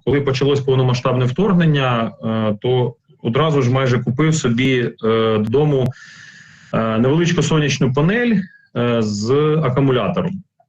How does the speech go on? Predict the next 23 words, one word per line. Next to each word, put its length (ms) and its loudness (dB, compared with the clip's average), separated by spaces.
Е, 520 -2
тобто, 840 0
навіть 300 0
якщо 280 0
довго 420 2
немає 360 0
світла, 680 0
от, 280 -4
е, 540 -4
цей 220 -2
акумулятор, 680 0
він, 320 0
е, 60 -2
має 300 0
більшу, 420 0
значно 320 0
більшу 340 0
ємність, 520 0
е, 180 2
ніж 440 -2
звичайний 520 0
павербанк, 640 0
енергобанк. 560 0